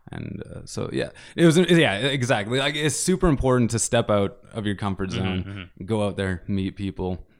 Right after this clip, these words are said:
Speaker 1: Um,
Speaker 2: But what is step one of the application? 'Cause it's been a while, and I, it's probably changed since I've done it quite a bit, I'm sure. Is it just a, a written application?
Speaker 1: The s-, first step is you have to compile a portfolio
Speaker 2: Okay.
Speaker 1: on yourself.
Speaker 2: Okay.
Speaker 1: And,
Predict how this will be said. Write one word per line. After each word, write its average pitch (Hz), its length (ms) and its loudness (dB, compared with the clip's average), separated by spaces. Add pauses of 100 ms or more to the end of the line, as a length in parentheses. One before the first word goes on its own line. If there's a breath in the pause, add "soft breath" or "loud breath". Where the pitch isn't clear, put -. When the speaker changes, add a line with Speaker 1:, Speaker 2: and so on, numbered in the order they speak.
(240 soft breath)
Speaker 1:
Um, 95 640 -4 (100)
Speaker 2:
But 151 140 0
what 196 100 -2
is 254 100 -6
step - 280 -4
one 143 100 -2
of 127 60 -2
the 113 100 0
application? - 500 -8
'Cause 104 200 -6
it's 87 320 -14
been 135 140 2
a 123 40 0
while, 110 240 2
and 104 100 0
I, 104 40 2
it's 110 240 -4
probably 113 240 4
changed 101 500 -2
since 98 220 -8
I've 101 120 -2
done 92 140 -8
it 92 120 -12
quite 92 180 -8
a - 20 -10
bit, 104 160 -2
I'm 90 140 -6
sure. 95 200 -10 (280 loud breath)
Is 117 160 -2
it 110 80 -6
just 117 280 -6
a, 113 200 -10
a - 20 -6
written 117 600 -6
application? 123 640 -6 (360 soft breath)
Speaker 1:
The 113 500 4
s-, - 300 -2 (120)
first 139 200 2
step 107 320 -2
is 104 220 0
you 98 80 -2
have 104 140 -4
to 104 80 -8
compile 92 560 0
a 85 100 -6
portfolio 87 880 -6
Speaker 2:
Okay. 101 200 -6
Speaker 1:
on 90 140 -6
yourself. 82 520 -8
Speaker 2:
Okay. 101 240 -8
Speaker 1:
And, 95 480 -4